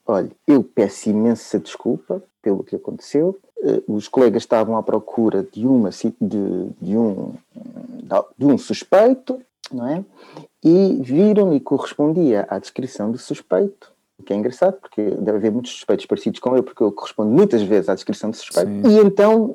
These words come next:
Speaker 1: eh, foi esta situação, et cetera. E eu, tipo, "Não, isso eu até compreendo, agora não compreendo a maneira como, como
Speaker 2: Sim, foi a
Speaker 1: foram,
Speaker 2: atitude, não é?
Speaker 1: como foram falar comigo."
Speaker 2: Claro.
Speaker 1: Olha, a verdade é que a semana passada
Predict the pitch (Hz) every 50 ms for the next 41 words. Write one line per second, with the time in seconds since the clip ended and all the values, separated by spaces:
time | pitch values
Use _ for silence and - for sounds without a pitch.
0 | - 190 190 180 185 185 - - - 185 - - 196 190 180 175 175 - 185 -
1 | - 190 208 202 196 - 196 190 190 202 202 - - 202 196 196 196 202 202 208
2 | 214 208 220 196 175 - - - - - - - 370 - - - - 175 - -
3 | 131 127 - 160 165 - 208 226 240 254 165 98 98 92 101 101 98 - - 117
4 | - - 139 139 143 156 156 156 156 160 156 160 160 160 - - 156 160 160 151
5 | 147 156 165 160 - - - - 156 160 - - - 160 160 160 160 101 95 -
6 | 107 101 - 92 92 92 98 104 101 - _ _ _ _ _ - - _ _ -
7 | - - - 165 151 151 - 156 160 160 - - 156 156 - - _ - - -
8 | 92 - - - - _ _ _ _ - 117 104 101 101 - - 120 113 127 135
9 | 139 156 151 156 147 - - 131 - - - - - - 156 156 156 156 139 123
10 | - 113 104 - - 107 95 92 92 90 87 101 117